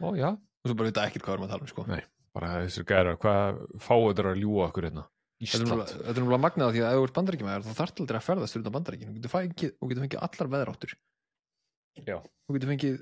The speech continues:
Speaker 2: allt mismunandi, þú veist, landslag, allt það, það er allt til að sjá.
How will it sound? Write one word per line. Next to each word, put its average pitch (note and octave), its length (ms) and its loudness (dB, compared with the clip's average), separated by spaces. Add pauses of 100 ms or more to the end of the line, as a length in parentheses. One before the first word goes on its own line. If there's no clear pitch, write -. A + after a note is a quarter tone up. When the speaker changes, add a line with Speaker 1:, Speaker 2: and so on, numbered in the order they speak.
(280)
Speaker 2:
allt - 360 -6
mismunandi, B2+ 640 -2
þú G#2+ 160 -4
veist, - 180 -10 (140)
landslag, A#2+ 580 -4 (380)
allt C3 260 -4
það, A#2+ 240 -4 (220)
það B2 160 -4
er B2 100 -4
allt - 480 -6
til B2 160 -2
að A2+ 80 -2
sjá. A2+ 140 2